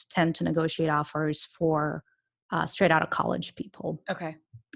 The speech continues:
Speaker 1: But they do negotiate for professionals, uh, like for manager and, you know, in seasoned professionals. So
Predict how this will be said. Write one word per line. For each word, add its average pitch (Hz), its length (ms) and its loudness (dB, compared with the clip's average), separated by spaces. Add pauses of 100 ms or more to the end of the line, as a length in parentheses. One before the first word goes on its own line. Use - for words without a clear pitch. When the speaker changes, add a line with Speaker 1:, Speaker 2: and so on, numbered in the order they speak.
Speaker 1:
But 208 180 8
they 202 100 10
do 226 180 10
negotiate 180 680 8
for 165 500 4 (520)
professionals, 170 720 0 (140)
uh, - 260 -2 (200)
like - 220 -4
for 170 140 -2
manager 165 420 0
and, 165 380 -4 (140)
you 170 140 -2
know, 156 220 -2
in 165 340 -4 (140)
seasoned 170 400 -2
professionals. 170 680 -2 (680)
So 196 300 6